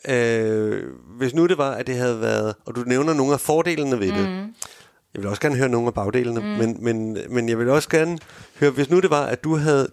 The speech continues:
Speaker 1: dit projekt havde været et kommunalt projekt.
Speaker 2: Mm.
Speaker 1: Altså det vil sige, i stedet for, at de havde forpagtet det ud, så havde de lavet det selv,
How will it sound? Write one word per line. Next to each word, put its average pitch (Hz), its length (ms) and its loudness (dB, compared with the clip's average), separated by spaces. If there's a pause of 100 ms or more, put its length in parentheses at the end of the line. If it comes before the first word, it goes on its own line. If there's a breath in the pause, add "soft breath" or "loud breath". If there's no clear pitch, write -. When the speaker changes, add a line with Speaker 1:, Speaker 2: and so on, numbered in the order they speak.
Speaker 1:
dit 170 140 -4
projekt - 480 -2
havde 131 160 -2
været 113 120 0
et - 60 -14
kommunalt 135 500 0
projekt. 107 440 -4
Speaker 2:
Mm. 208 340 -6 (580 soft breath)
Speaker 1:
Altså 113 120 -12
det 127 80 -2
vil 127 80 0
sige, - 140 -2
i - 20 -2
stedet 143 240 2
for, 127 60 -2
at 131 60 0
de 127 60 0
havde 127 120 4
forpagtet 113 460 -2
det 107 60 0
ud, 110 200 0
så - 120 -2
havde 113 140 0
de 107 100 -6
lavet 113 200 2
det 113 100 -2
selv, 107 240 0